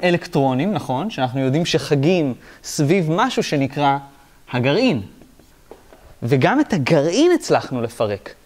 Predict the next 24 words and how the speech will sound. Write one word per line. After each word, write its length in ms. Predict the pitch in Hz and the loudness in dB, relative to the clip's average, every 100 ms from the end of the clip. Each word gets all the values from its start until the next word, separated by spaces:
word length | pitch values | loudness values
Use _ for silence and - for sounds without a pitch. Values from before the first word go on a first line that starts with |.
| - | -12
נכון? 280 | 123 185 269 - - - - | -4 -2 -2 -4 -20 -18 -4
פירקנו 400 | 165 190 208 233 | 2 2 2 0
אותו 240 | 208 208 | 2 2
להיות 400 | 165 160 170 - - | 2 2 2 -2 -10
פרוטונים, 720 | 117 - 175 226 226 208 160 - - - - - _ - _ - _ _ _ - - | -8 0 2 2 2 0 -2 -6 -20 -20 -20 -20 _ -20 _ -20 _ _ _ -10 -2
ניוטרונים, 840 | 135 123 180 220 240 233 220 196 170 - - - - - _ - _ | 0 2 2 4 4 2 2 0 -4 -18 -20 -20 -20 -20 _ -20 _
כן? 200 | - 196 | -2 -2
כל 120 | 196 185 | 0 0
מי 80 | |
שעושה 300 | 196 170 - | 2 0 0
כימיה 280 | 175 180 175 | -4 -2 -4
כללית, 360 | 135 131 165 254 - - 135 | -2 -2 0 -4 -10 -10 0
וגם 400 | 160 139 302 320 | 2 4 2 4
את 220 | 214 160 | 2 4
זה 200 | 254 381 | 2 2
הצלחנו 480 | 359 262 208 180 165 | 0 0 0 0 0
לפרק 520 | 156 151 127 123 - - - | 0 0 0 0 -4 -20 -6
לקווארקים. 640 | 135 - 135 165 180 - 95 - - - | -4 -2 0 0 -2 -6 -10 -12 -20 -2
בעצם 280 | 185 254 359 320 - | 0 2 2 0 0
אנחנו 360 | 175 185 196 175 | 0 2 4 4
במין 400 | 170 233 370 311 | 4 4 4 2
מסע 380 | 185 - - 320 | 0 -4 -2 -2
כזה, 300 | - 165 - 117 - _ _ _ - | -2 -4 -4 -8 -12 _ _ _ -16
כן? 200 | - 123 | -6 -4